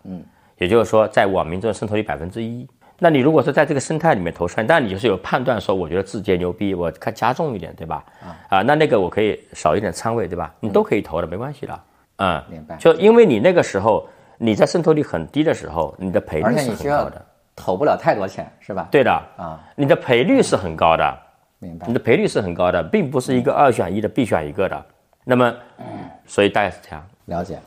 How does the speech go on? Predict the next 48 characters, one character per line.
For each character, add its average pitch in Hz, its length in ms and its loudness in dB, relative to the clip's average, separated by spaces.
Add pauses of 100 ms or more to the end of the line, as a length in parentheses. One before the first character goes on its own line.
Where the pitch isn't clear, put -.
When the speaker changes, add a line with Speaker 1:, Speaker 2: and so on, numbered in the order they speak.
Speaker 1:
但 107 160 0
其 85 120 -2
实 135 220 -2 (180)
总 101 280 2
体 131 140 -2
来 80 200 -2
说， 95 180 -6
Speaker 2:
嗯。 101 40 -4
Speaker 1:
天 135 240 -2
使 90 140 -6
轮 73 140 -8 (120)
的 92 140 -4
这 87 140 -6
个 73 380 -10 (100)
投 78 220 -6
资 101 160 -6
还 - 180 -6
是 90 360 -8 (160)
成 90 200 -4
功 135 160 2
率 123 120 2
没 80 280 -8
那 117 100 0
么 - 100 0
高 76 180 -4
嘛。 76 140 -14 (420)
但 135 140 2
是 147 120 -2
因 117 140 -4
为 143 100 -2
你 131 120 -2
撒 101 260 -2
的 92 100 -6
这 120 120 -6
个 113 180 0
网 92 320 -2
大， 127 320 0
所 120 180 -4
以 113 140 -4
它 131 180 2
总 107 300 -6
能 107 160 -4
捞 127 160 4
出 135 180 -4
一 120 80 -4
条 110 160 -4
大 135 200 -4
鱼 92 60 -8